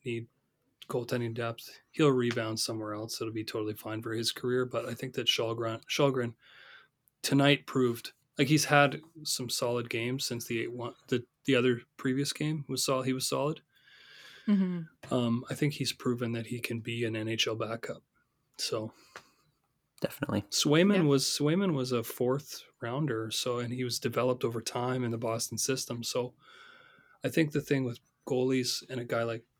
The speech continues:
Speaker 1: Källgren, although that goal, first goal was ugly, um, he's the kind of guy that appears to have the mental aspect to play in a market like Toronto,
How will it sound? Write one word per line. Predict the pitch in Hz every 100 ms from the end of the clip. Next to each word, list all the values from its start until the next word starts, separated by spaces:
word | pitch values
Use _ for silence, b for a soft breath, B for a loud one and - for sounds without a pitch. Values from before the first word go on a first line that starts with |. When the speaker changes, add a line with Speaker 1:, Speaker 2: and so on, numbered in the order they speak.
| _ -
Speaker 1:
Källgren, | - 131 123 120 120
although | 117 117 117
that | 113 113
goal, | 123 127
first | - 139 -
goal | 120
was | 107 - - -
ugly, | 123 123 113 110 -
um, | 127 117 113 120 - _ _ _ _ _ _ _ _
he's | 160 156
the | 180
kind | 175 165
of |
guy | 156 151
that | 151 151 - _
appears | 143 - 139 151 151
to | 135
have | 135 127
the | 120
mental | 113 113 - 120
aspect | 113 110 - 117 110 - -
to | -
play | - 117
in | 117
a | 113
market | 113 113 131
like | 120
Toronto, | - 123 123 123